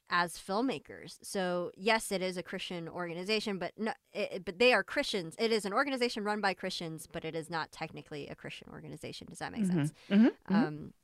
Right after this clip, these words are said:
Speaker 1: and, you know, having that opened up really does help bring in pho-, uh, photographers. It really does help bring in filmmakers who,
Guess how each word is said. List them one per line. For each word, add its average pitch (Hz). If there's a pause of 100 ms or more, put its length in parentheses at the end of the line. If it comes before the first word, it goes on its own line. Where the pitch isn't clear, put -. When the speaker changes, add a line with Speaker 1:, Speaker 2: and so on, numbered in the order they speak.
(200)
Speaker 1:
and, 175 (380)
you 202
know, 180
having 196
that 165 (420)
opened 190
up 170 (840)
really 190
does 175
help 160
bring 170
in 156
pho-, -
uh, 151 (180)
photographers. - (260)
It 185
really 196
does 180
help 170
bring 175
in 156 (100)
filmmakers 160 (380)
who, 180